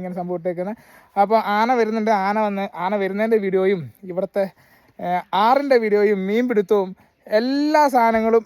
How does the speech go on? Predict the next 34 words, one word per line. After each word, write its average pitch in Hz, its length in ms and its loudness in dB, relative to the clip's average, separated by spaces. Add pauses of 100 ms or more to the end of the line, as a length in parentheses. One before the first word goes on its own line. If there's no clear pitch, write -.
(220)
ഏ, 196 140 0
എന്താ 202 140 0
പറയുക, 190 300 -4 (140)
എൻ്റെ 190 180 -4
ഇല്ല, 175 80 -8 (380)
എല്ലാ 320 380 2 (120)
സാധനങ്ങളും 269 440 0 (320)
ആയിട്ട് 220 220 0 (100)
ഞാൻ, 240 120 -4 (340)
ഏ, 202 40 -6 (180)
ഷോർട്ട് 220 280 -4
ഷോർട്ടൊക്കെ 233 360 0
ഇട്ട്, 196 140 -6 (100)
ഇടുന്നതായിരിക്കും. 240 600 0
കാരണം 247 180 0
വെച്ചാൽ 262 220 -2
ഇ-, 254 220 -14
ഇന്നാണ് 294 320 0
നെറ്റ് 220 220 -6
കിട്ടിയ, 196 160 -2 (120)
ഞാൻ 220 140 -6
ഇന്ന് 226 120 -6
പോയിട്ട് 220 220 -4
Jio-ൻ്റെ 220 340 -4
സിം 214 160 -6
എടുത്തിട്ടുണ്ട്. 190 380 -6 (1080)
അപ്പം 339 180 4 (200)
എന്താ 294 160 -2
പറയുക, 320 300 2
ഇനി, 302 120 -4 (280)
ആ, - 20 2 (400)
റിയാദിലുള്ളവരാണെങ്കിലും 277 1000 0
പ്രവാസികളായ 254 540 0 (120)
ആൾ-, 233 140 -2